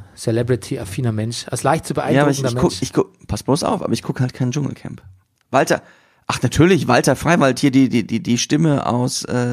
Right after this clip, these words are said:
Speaker 2: ähm,
Speaker 1: Tausend und eine Nacht.
Speaker 2: Nein, aus Glücksrad. Du hast gewonnen, Bernie Meyer, diesen iPad sowieso. Das ist Walter Freiwald.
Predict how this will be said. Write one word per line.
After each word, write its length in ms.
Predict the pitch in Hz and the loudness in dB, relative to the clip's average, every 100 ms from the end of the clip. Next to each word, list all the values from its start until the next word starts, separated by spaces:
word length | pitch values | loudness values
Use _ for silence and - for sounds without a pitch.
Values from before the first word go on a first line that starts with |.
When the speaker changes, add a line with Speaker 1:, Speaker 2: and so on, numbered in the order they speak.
| 120 | -2
Speaker 2:
ähm, 520 | - 117 117 117 120 120 _ _ | -2 0 0 0 -2 -6 _ _
Speaker 1:
Tausend 280 | - 131 120 | -6 -4 -4
und 40 | |
eine 220 | 120 113 | -6 -8
Nacht. 320 | 104 98 _ _ _ | -10 -14 _ _ _
Speaker 2:
Nein, 640 | 120 117 107 120 156 160 - _ _ _ _ - | -2 0 2 4 4 2 -4 _ _ _ _ -6
aus 200 | 107 - | -4 0
Glücksrad. 500 | - - 117 - - _ _ _ _ _ _ - | -2 -2 -4 -6 -10 _ _ _ _ _ _ 0
Du 200 | 214 254 | 4 4
hast 160 | 214 | 4
gewonnen, 380 | 185 156 147 131 | 2 4 4 4
Bernie 280 | 123 123 123 | 4 2 2
Meyer, 380 | 120 120 120 120 | 2 2 2 0
diesen 540 | 139 214 202 180 170 | 0 0 2 2 2
iPad 540 | 117 151 - 156 151 - | 2 0 0 0 0 -2
sowieso. 500 | 131 151 143 110 104 | -4 0 0 0 0
Das 180 | 101 | -2
ist 140 | 262 - | -2 -4
Walter 240 | 139 - | -4 -4
Freiwald. 480 | - - 90 - - | -6 -8 -8 -12 -14